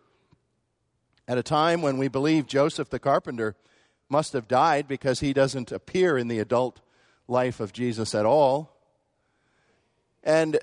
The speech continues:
people are marveling at Jesus when he comes to preach and teach, and they say something curious. "Isn't this the carpenter, the son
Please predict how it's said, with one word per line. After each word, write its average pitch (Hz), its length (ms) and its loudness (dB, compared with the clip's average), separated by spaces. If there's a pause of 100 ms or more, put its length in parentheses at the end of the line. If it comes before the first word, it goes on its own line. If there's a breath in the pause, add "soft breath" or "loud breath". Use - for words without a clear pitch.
(160)
people 190 300 2
are 165 100 6
marveling 185 580 2
at 151 120 0
Jesus 175 480 2
when 147 120 0
he 131 60 0
comes 165 400 -2
to 165 100 -4
preach 170 360 -2
and 139 100 -8
teach, 180 300 -2
and 151 140 0
they 156 160 2
say 262 280 0
something 156 460 0
curious. 202 680 2 (760 soft breath)
"Isn't 285 440 2
this 214 400 4
the 202 160 0
carpenter, 202 1040 2 (760)
the 185 100 4
son 190 720 2